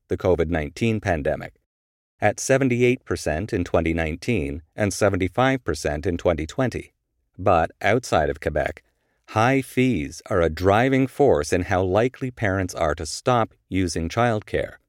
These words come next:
write David MacDonald and Martha Friendly from the Canadian Centre for Policy Alternatives,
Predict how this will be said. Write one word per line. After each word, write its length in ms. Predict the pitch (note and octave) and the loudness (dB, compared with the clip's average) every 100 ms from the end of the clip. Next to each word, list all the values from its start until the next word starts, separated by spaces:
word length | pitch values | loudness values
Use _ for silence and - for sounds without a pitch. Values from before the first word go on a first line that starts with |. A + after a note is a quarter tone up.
| - | 0
write 300 | F#2 F2 - | 2 2 -2
David 400 | - G2 G2 F2+ | 2 2 2 -2
MacDonald 640 | F2 E2 - F2+ D2 D2 F2 | -4 -4 -2 -2 -2 -6 -4
and 240 | G2 E2 | -6 -4
Martha 340 | E2+ E2 D#2+ D#2 | 0 0 -2 -4
Friendly 560 | - A2 F#2 C#2+ C2 _ _ _ | 0 0 0 -4 -8 _ _ _
from 160 | G2+ | 0
the 80 | F2 | 0
Canadian 480 | - G2+ G2 G2 G2+ | 0 0 0 0 -2
Centre 420 | - E2+ D#2 D#2+ | 0 -2 0 -4
for 140 | D#2+ E2+ | -4 -4
Policy 480 | - C3+ A#2 E2+ | 0 0 -2 -2
Alternatives, 720 | D2 D2+ F2 D2 C2+ D2 - | -2 -2 -2 -4 -6 -10 -14